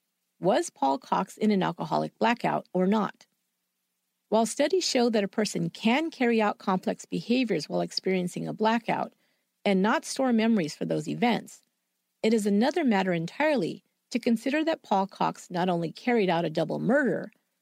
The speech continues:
but then cleaned up the crime scene afterwards.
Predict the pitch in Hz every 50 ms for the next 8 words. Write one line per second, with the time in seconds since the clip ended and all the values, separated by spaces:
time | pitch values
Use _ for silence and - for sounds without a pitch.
0 | _ _ _ _ _ _ 220 208 - - 214 196 196 190 - - - 277 330 339
1 | 320 285 277 - _ 302 - - - - 175 170 170 180 - - 190 180 180 196
2 | - - 220 226 226 - - 196 165 170 143 - - - - - -